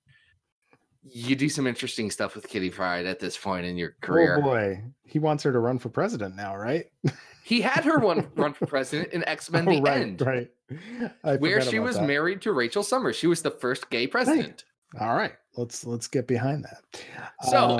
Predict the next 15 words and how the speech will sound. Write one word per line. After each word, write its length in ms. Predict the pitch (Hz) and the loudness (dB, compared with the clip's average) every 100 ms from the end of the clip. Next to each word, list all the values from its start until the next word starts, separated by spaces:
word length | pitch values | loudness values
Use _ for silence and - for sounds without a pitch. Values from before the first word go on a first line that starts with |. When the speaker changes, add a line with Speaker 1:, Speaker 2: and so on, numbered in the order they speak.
| - | 0
Speaker 1:
anyway, 400 | 220 185 147 113 - | 0 2 2 0 -6
speaking 360 | - 285 277 233 | -6 -2 0 0
of 160 | 196 - | -2 2
this 240 | 175 165 | 0 0
list, 520 | 165 143 127 - - - - - - | 0 0 -2 -8 -14 -20 -20 -20 -2
uh, 360 | 170 170 170 165 156 | 2 4 4 2 0
this 240 | 277 - | 0 4
is 240 | 403 330 | 6 4
worse 460 | 170 165 190 190 - | 2 4 4 2 -2
than, 500 | 170 165 151 143 135 | 2 4 4 2 0
uh, 540 | 131 135 135 131 120 - _ _ _ | -2 0 0 0 -2 -4 _ _ _
this 160 | 240 302 | -6 -2
is 120 | 240 | 2
worse 220 | 196 185 | 2 0
than 680 | - 156 139 131 123 113 | 0 2 2 -2 -6 -8